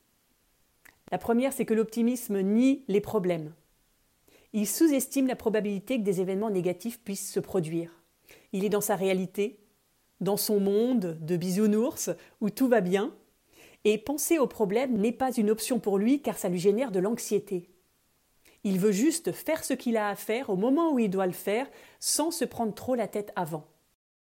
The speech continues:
Alors que ça rassure le pessimiste de penser au problème, ça stresse l'optimiste. Il préfère penser à autre chose, lui, parce qu'il a confiance en lui. Et il a confiance en sa capacité à pouvoir faire face aux problèmes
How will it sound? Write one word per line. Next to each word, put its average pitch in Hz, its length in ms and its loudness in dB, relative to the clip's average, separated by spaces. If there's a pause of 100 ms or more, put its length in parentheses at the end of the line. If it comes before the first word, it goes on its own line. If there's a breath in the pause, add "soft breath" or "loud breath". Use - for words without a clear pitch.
(760 loud breath)
Alors 202 220 -2
que - 80 -2
ça 190 160 0
rassure 269 460 -2
le 226 100 2
pessimiste 220 560 -2
de 180 80 0
penser 214 380 -2
au 185 80 4
problème, 196 520 -2 (760 soft breath)
ça 262 240 -4
stresse - 600 -8
l'optimiste. 208 760 -4 (300)
Il 226 120 -2
préfère 302 300 -4
penser 294 280 -2
à 294 100 2
autre 277 200 -4
chose, 269 360 -4
lui, 190 140 -6
parce - 160 -8
qu'il 262 180 2
a 220 60 2
confiance 294 520 -4
en 285 60 0
lui. 262 260 -2 (340 soft breath)
Et 208 80 2
il 214 80 0
a 226 40 -2
confiance 277 400 -6
en 226 60 -4
sa 214 140 -4
capacité 220 680 -4 (460 loud breath)
à 214 100 -2
pouvoir 311 400 -2
faire - 240 -4
face 247 380 -4
aux 269 80 2
problèmes 240 640 -2